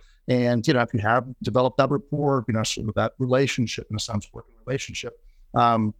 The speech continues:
you know, sometimes it becomes, life becomes a whole lot easier for, you know, for you and your, and your client. Um, and, it's, you know, and then you learn who, which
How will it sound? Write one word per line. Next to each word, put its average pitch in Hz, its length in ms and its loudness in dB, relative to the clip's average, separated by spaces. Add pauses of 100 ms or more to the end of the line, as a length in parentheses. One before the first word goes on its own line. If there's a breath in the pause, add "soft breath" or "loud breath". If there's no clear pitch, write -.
(500)
you 143 80 2
know, 123 120 2
sometimes 123 440 0
it 117 140 -4
becomes, 127 440 -2
life 123 180 0
becomes 139 260 -2
a 139 40 0
whole 131 180 -2
lot 135 180 0
easier 135 440 0
for, 170 260 -2
you 135 160 0
know, 120 80 2
for - 140 -4
you 131 180 0
and 135 160 2
your, 127 220 0
and 139 100 -2
your 127 140 -8 (120)
client. 127 520 -4
Um, 98 360 -6 (640 soft breath)
and, 135 160 2
it's, - 220 -4
you 151 220 2
know, 117 160 2
and 113 140 0
then 120 200 2
you 127 120 0
learn 131 320 2
who, 139 300 -2
which - 280 -6